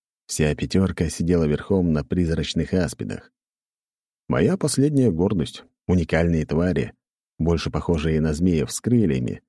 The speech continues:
были любовно изъяты из моего океана душ и замурованы в амулеты. Тяжёлая работа, отнявшая у меня множество сил. Да и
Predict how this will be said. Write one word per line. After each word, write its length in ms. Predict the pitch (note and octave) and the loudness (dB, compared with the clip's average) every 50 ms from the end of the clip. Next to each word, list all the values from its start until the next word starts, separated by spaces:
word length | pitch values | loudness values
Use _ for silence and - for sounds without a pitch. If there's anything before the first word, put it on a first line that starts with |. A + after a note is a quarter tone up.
| _ _ _ _ _ _ - | _ _ _ _ _ _ 0
были 240 | G#2 C#3 C#3+ B2+ C3+ | 2 2 4 4 4
любовно 500 | B2 A#2+ A2 A2+ B2 A#2+ A2+ G#2+ G#2 G2 | 4 4 4 4 2 2 4 4 2 2
изъяты 440 | F#2 D#2+ F2+ F#2 G#2 G#2 G2 F#2 F2 | 2 2 0 0 0 0 0 -2 -2
из 120 | E2 E2 | 0 0
моего 320 | E2+ E2+ E2+ F2 F#2 F2 | 0 0 2 2 2 2
океана 420 | D#2 D2+ - D#2+ D#2+ E2+ D#2+ D2+ C#2 | 0 0 -2 -2 -2 0 0 -2 -2
душ 400 | C#2 C#2 F2 F#2+ E2+ - - - _ | -2 0 -2 -2 -2 -4 -10 -10 _
и 100 | - F#2 | -6 -4
замурованы 640 | E2 F2+ E2+ E2 E2 E2+ F2 E2+ E2 E2+ D#2+ D#2 | -2 -2 0 0 0 0 0 0 0 0 0 -2
в 80 | D2 D2+ | -2 0
амулеты. 640 | D#2+ E2+ D#2+ D#2 E2 F2 E2+ C2 - G#1 - - _ _ _ _ _ _ _ _ _ _ _ _ _ _ _ _ | 0 0 0 2 2 0 0 -2 -4 -8 -8 -8 _ _ _ _ _ _ _ _ _ _ _ _ _ _ _ _
Тяжёлая 640 | - C2+ C#2 C#2+ D#2+ E2+ F#2 F#2+ G2 G2 G2+ F#2+ F#2 | -4 -4 -2 0 2 2 4 4 4 4 2 2 2
работа, 500 | F2+ F2 E2+ E2+ G2 G2 F#2+ F2+ - F#2 | 0 0 0 0 0 0 0 0 0 -2
отнявшая 640 | F2 E2+ - F#2 F#2 F#2 F2 E2+ - F2+ F2 E2+ E2+ | -2 -2 -2 -2 0 0 -2 -2 -2 0 0 2 2
у 80 | E2+ E2+ | 2 0
меня 320 | E2+ E2 E2 E2 E2+ E2+ | 0 0 0 0 0 0
множество 640 | D#2+ E2 D#2+ E2 E2 D2+ C#2+ D2 - - - B1+ - | 0 0 0 -2 -2 -2 -4 -6 -8 -8 -8 -10 -10
сил. 380 | - - - C2 - - - - _ _ _ _ _ _ _ _ _ _ _ _ _ _ | -8 -8 -8 -8 -8 -10 -14 -18 _ _ _ _ _ _ _ _ _ _ _ _ _ _
Да 200 | - E2 E2 D#2+ | -2 0 2 2
и 300 | D#2 D#2 D2+ C#2+ C2+ | 2 2 0 0 -2